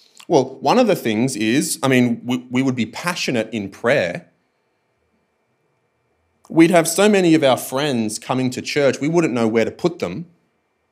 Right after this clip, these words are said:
Our growth groups would always run overtime because everyone would be praying too much and we'd run out of time. We would be generous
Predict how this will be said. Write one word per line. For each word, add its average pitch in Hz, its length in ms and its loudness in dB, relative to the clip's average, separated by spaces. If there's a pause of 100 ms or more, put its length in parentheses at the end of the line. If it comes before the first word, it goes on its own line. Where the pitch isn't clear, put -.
(1800)
Our 160 600 4
growth 143 420 4
groups 139 300 0
would 123 120 -4
always 131 420 2
run 117 340 0
overtime 107 840 -2
because 120 340 -2
everyone 131 480 4
would 113 240 0 (320)
be 113 100 -2
praying 131 560 2
too 107 220 -6
much 95 420 -6
and 123 100 -6
we'd 107 120 -4
run 117 160 0
out 120 100 0
of - 80 -10
time. 110 560 -6 (2000)
We 147 140 6
would 160 160 6
be 127 100 4
generous 120 920 -4